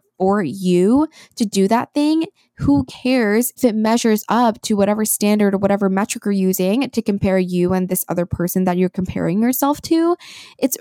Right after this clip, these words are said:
really all about you, your life, and you living your best version of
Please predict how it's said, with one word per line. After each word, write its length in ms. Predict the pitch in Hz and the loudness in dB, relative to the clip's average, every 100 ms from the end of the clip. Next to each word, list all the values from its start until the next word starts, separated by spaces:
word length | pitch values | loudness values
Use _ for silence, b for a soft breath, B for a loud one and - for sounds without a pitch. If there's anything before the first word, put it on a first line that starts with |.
| - | -4
really 540 | 208 208 240 262 277 - | 2 4 6 4 2 0
all 200 | 202 202 | 0 0
about 400 | 196 180 175 - - | 0 2 0 -2 -8
you, 480 | 196 202 196 202 190 | 0 4 6 4 2
your 280 | 202 202 196 | 0 0 0
life, 380 | 196 170 175 196 | 0 -2 -2 -2
and 160 | 190 190 | 0 2
you 160 | 196 | 2
living 320 | 190 185 185 180 | 2 0 0 0
your 160 | 180 | -2
best 280 | 180 180 - | 0 -4 -4
version 420 | 185 180 180 175 - | -2 -2 -2 -4 0
of 220 | 190 | 0